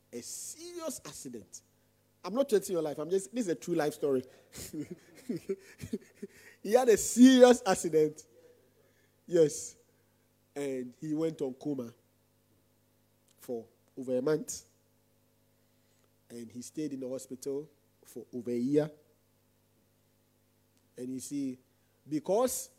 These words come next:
the trip was not a work trip, as in relating to the bank, the bank s-, s-, took care of him for about six months. He said,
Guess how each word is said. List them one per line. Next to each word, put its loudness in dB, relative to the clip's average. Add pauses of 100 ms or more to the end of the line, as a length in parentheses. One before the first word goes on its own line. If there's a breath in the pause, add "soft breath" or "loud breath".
(240)
the 0
trip 0
was -2
not -2
a 2
work 4
trip, -2 (1900)
as -6
in -10
relating -6
to -12
the -6
bank, -8 (220)
the -8
bank -6
s-, -16
s-, -20 (160)
took -8
care -2
of -6
him -14
for -12
about -18
six -14
months. -14
He -10
said, -10